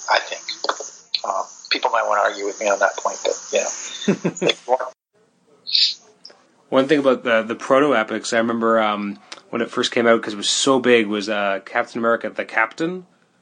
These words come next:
Speaker 1: I think that was the first one.
Speaker 2: Was that the first one of those? It's so
Speaker 1: Yeah.
Speaker 2: big. <laughs>
Speaker 1: I know.
Speaker 2: Like, and it was a good price, and I was like, "I, how can I not buy this?"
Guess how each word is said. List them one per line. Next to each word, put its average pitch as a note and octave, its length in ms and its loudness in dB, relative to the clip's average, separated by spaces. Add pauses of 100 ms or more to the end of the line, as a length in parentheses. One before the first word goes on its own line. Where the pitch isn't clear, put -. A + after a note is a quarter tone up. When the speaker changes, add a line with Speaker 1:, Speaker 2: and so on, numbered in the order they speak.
(140)
Speaker 1:
I - 60 0
think - 180 0
that D4+ 100 2
was - 140 -2
the F#3 140 -4
first F#3 300 2
one. G#3 240 4 (180)
Speaker 2:
Was A#2 140 -6
that C#3+ 160 4
the - 60 0
first D3 260 0
one B2 120 2
of C3+ 120 0
those? F3 280 2
It's - 220 -6
so F3+ 400 4
Speaker 1:
Yeah. F#3 80 6
Speaker 2:
big. A2 520 -2
<laughs> - 420 -12
Speaker 1:
I A#2 40 6
know. C3+ 380 4 (140)
Speaker 2:
Like, C#3 180 4
and D3+ 100 4
it D3 60 6
was F3 140 4
a D#3+ 60 2
good B2+ 260 2
price, C#3+ 360 4
and B2 80 0
I A#2 40 4
was A#2 120 0
like, A#2+ 160 4
"I, A#2 180 2
how - 280 0
can E3+ 140 -6
I F3+ 100 6
not C#3 240 2
buy B2+ 180 4
this?" - 500 -8